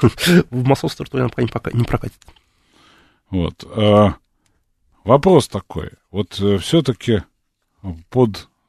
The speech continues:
Speaker 2: там, последние минуты нашего с вами сегодняшнего общения, мы обязательно еще будем встречаться.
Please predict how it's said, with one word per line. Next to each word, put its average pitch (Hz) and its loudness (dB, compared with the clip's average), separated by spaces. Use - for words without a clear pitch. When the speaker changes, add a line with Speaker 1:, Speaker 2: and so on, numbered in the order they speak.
Speaker 2:
там, 69 -12
последние 113 6
минуты 104 4
нашего 82 -4
с - -16
вами 82 -2
сегодняшнего 95 -4
общения, 160 -2
мы 92 2
обязательно 90 -4
еще - -16
будем 104 -8
встречаться. - -10